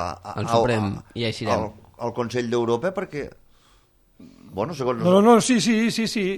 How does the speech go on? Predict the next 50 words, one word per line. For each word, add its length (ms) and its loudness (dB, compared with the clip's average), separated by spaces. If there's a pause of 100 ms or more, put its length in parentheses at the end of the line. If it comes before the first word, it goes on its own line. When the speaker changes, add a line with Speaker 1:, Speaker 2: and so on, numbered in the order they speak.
(120)
Speaker 1:
segons 60 -18
Speaker 3:
Tot 120 0
el 120 2
que 80 -2
Speaker 1:
els 80 6
advocats 420 0
Speaker 3:
Ei, 80 6
Speaker 1:
d'ells 160 4
és 60 -2
Speaker 3:
Miquel, 180 6
Speaker 1:
així. 220 0 (240)
Speaker 3:
tot 100 4
el 60 4
que 100 2
tu 80 4
vulguis, 560 2
però 180 2
jo 140 4
ja 80 4
sé 140 0
el 100 -2
resultat 480 -2
final. 380 -4 (480)
No 220 0
hi 80 0
anirà, 280 -2 (140)
eh? 160 -16
Ja 60 -10
està, 200 -10 (160)
vull 120 -8
dir, 120 -6
això 160 -6
és 80 -10
fàcil. 360 -10
Speaker 1:
Faran 240 0
lo 80 0
que 120 -4
sigui 200 -6
perquè 200 -6
no 80 -4
hi 40 -8
vagi. 240 -6
Speaker 3:
Clar. 340 -4 (1300)
I 80 -6
es 80 -10
treuran 240 2
qualsevol 360 2
tri-, 160 -4
eh, 240 -2
trifulga. 460 0